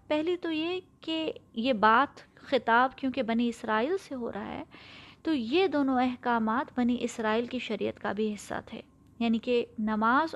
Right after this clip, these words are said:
اور زکوٰۃ کا حکم جوز کو بھی تھا۔ جوز بھی نماز پڑھتے ہیں، ان کی دن میں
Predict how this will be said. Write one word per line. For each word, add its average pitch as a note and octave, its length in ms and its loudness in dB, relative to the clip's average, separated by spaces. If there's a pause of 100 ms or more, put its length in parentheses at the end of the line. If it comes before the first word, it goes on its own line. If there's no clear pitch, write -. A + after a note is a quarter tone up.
(100)
اور A#3 100 0
زکوٰۃ A3 520 -2
کا A3 100 -4 (180)
حکم A#3+ 320 2 (240)
جوز A#3 380 2
کو - 160 -4
بھی - 160 -6
تھا۔ G3 180 -10 (920)
جوز G4+ 320 4
بھی F#4+ 120 0
نماز B3+ 400 0
پڑھتے B3 300 -6
ہیں، F4 180 -12 (480)
ان D4+ 160 0
کی D#4+ 160 -4
دن C#4+ 240 -2
میں D#4+ 80 -4